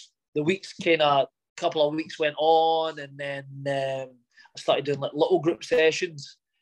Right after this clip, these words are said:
and I thought, "Listen, there's potential here. I could actually start an academy." There was nothing really in the area that was specialising on, like, doing these one-to-one sessions and these small group sessions.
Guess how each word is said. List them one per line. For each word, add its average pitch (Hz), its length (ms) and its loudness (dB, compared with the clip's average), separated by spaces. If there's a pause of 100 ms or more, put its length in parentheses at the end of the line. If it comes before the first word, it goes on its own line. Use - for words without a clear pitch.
and 151 80 -6
I 139 40 -6
thought, 135 240 -2
"Listen, 131 260 -6
there's - 180 -12
potential 196 480 2
here. 190 200 6
I 175 60 2
could - 160 0
actually 135 320 -2 (300)
start - 340 -2
an - 60 -10
academy." 147 340 0
There 208 60 -2
was 170 120 -4
nothing 196 380 -2
really 160 340 4
in 151 100 -4
the 147 200 -4
area 185 280 2
that 143 200 -2 (580)
was - 140 -14
specialising 147 840 2
on, 139 180 -8
like, 127 200 -8 (180)
doing 156 260 0
these 170 200 -4
one-to-one 160 420 0
sessions 151 580 -2
and 139 80 -20
these 139 180 -8
small 147 240 2
group 143 220 -4
sessions. 143 640 -4